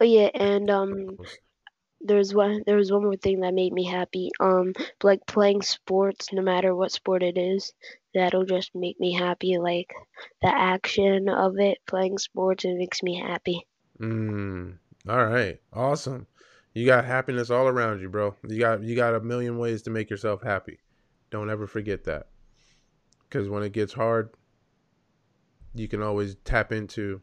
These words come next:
Speaker 2: those things that make you happy in so many different ways.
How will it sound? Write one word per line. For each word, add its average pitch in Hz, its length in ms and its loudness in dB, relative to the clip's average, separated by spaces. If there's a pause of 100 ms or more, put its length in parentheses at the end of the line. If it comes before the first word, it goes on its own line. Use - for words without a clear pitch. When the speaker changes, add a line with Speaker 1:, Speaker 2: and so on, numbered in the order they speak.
(160)
Speaker 2:
those 104 300 -6
things 95 280 -8
that 95 120 -4
make 92 240 -10
you 95 100 -8
happy 87 360 -6 (640)
in 107 200 -10
so 98 180 -4
many 95 220 -6
different 87 300 -10
ways. 87 380 -8